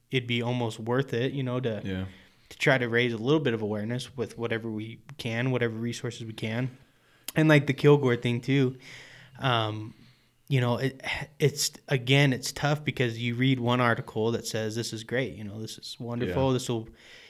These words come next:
Speaker 1: you know, this will bring money to the economy," or whatever it is. And then you read another one that's like, "Oh, but they're destroying the ranches, they're destroying
Speaker 2: Right.
Speaker 1: the, the wildlife." So, uh,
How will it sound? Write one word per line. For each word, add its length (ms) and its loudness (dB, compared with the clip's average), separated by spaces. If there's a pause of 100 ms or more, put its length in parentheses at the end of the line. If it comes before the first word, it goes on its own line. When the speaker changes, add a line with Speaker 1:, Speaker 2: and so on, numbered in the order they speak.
(100)
Speaker 1:
you 100 -4
know, 140 0
this 180 -4
will 80 -4
bring 640 0
money 360 0
to 380 0
the 280 -4
economy," 500 2
or 120 2
whatever 340 0
it 80 0
is. 260 2 (480)
And 80 4
then 80 6
you 80 6
read 120 4
another 200 4
one 140 2
that's 120 -6
like, 160 -2
"Oh, 140 2
but 140 -6
they're 80 -6
destroying 420 -4
the 80 -8
ranches, 480 -4
they're 140 -8
destroying 380 -2
Speaker 2:
Right. 60 -2
Speaker 1:
the, 380 -4
the 300 -10 (120)
wildlife." 540 -4
So, 380 2 (800)
uh, 180 -4